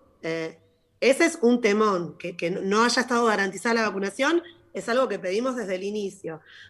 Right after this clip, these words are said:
Después esto que, que, que decís, la relación con las familias, la verdad que por suerte,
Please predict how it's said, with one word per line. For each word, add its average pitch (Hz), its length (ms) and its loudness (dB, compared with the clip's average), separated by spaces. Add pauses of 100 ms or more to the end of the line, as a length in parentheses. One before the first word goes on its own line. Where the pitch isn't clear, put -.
Después 196 420 4
esto 262 240 4
que, 196 280 2
que, 175 260 2
que 170 120 -4
decís, 180 220 2
la 247 120 4
relación 196 340 0
con 302 160 2
las 220 100 0
familias, 247 360 -2
la 226 100 -2
verdad 214 160 -4
que 226 120 -2
por 202 180 -6
suerte, 254 580 -2